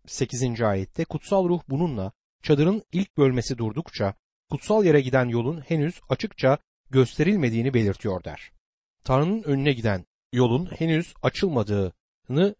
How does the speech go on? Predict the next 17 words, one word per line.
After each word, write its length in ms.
resmeden 540
bir 80
ayettir 480
bu. 120
İbraniler 580
dokuzuncu 480
bölüm 300
dokuz 460
ve 180
onuncu 380
ayetlerde 760
bu 180
şimdiki 400
çağ 260
için 260
bir 80
örnektir. 640